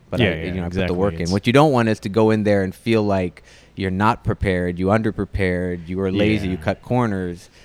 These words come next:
Speaker 1: and then that kinda eats away with you when you're on the mat.
Speaker 2: That's kinda what, like, Schwarzenegger says. He's, he's like, on the day of competition, like, "I'm not looking at myself, I'm looking at everybody else," right?
Speaker 1: Mm-hmm.
Speaker 2: Because,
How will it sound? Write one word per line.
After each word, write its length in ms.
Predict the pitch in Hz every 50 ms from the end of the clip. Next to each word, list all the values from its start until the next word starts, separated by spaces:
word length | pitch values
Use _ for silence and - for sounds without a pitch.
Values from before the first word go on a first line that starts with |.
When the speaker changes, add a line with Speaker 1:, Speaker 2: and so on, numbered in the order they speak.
| - - - - - -
Speaker 1:
and 100 | 104 101
then 80 | 98 98
that 140 | 104 104 -
kinda 200 | - 107 95 95
eats 180 | 98 92 - -
away 240 | 90 95 101 101
with 180 | 98 95 90 -
you 100 | 92 90
when 120 | 90 90 90
you're 80 | 87 87
on 60 | 85
the 60 | 82 82
mat. 240 | 87 92 90 87
Speaker 2:
That's 140 | 98 107 -
kinda 240 | - 113 101 90 82
what, 240 | 82 82 80 78 -
like, 200 | 90 85 82 80 - _ - _ - -
Schwarzenegger 580 | - - 104 98 92 - 104 92 90 92 90
says. 360 | - - 95 92 98 101 95 98
He's, 220 | 85 85 82 80
he's 280 | 90 87 69 87 85 90
like, 240 | 87 85 80 - - - - - - _ _ - - - -
on 120 | 110 110
the 80 | 107 101
day 220 | 87 104 98 98
of 120 | 95 90 -
competition, 680 | 104 101 92 - - 95 95 - - 90 82 80 80
like, 180 | 82 85 82 80
"I'm 140 | 90 107 127
not 140 | 139 110
looking 260 | 101 104 101 - 92 87
at 100 | 82 78
myself, 420 | 80 78 - - 101 98 87 78
I'm 140 | 87 92 92
looking 200 | 92 87 90 85
at 60 | 82
everybody 360 | 82 82 78 78 80 80 82 90
else," 380 | 87 78 76 71 - - - -
right? 260 | 98 98 - 90 95
Speaker 1:
Mm-hmm. 80 | 92 85
Speaker 2:
Because, 600 | 82 85 - 87 85 82 80 80 80 - - -